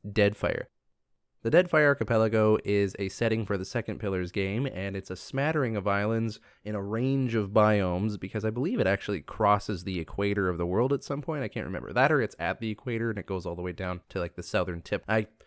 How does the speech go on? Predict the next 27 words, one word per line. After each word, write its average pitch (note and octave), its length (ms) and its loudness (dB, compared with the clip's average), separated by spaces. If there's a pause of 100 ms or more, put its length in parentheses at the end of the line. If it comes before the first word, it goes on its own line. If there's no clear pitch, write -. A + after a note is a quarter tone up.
(240)
can't B2+ 160 0
recall G#2+ 280 2
exactly F#2 360 -2
how F#2+ 160 -2
it - 40 -4
works, F#2+ 200 -2
but F3 120 4
it's F#3 80 -10
got F#3 200 6
a, G2+ 160 4 (360)
a A2+ 40 -2
large A2 560 6 (360)
geography G2 880 0
and F#2 320 -2
variety E2+ 580 -2
to - 200 -8
it. G1+ 140 -8 (1000)
In C#3+ 160 4
the D#3+ 80 4
Deadfire G#2 420 2
Archipelago, G#2 640 0
both F#2+ 260 0
in G#2+ 120 -4
its F#2 180 -6
geography F#2 640 -2
and F#2 220 -4
its - 180 -12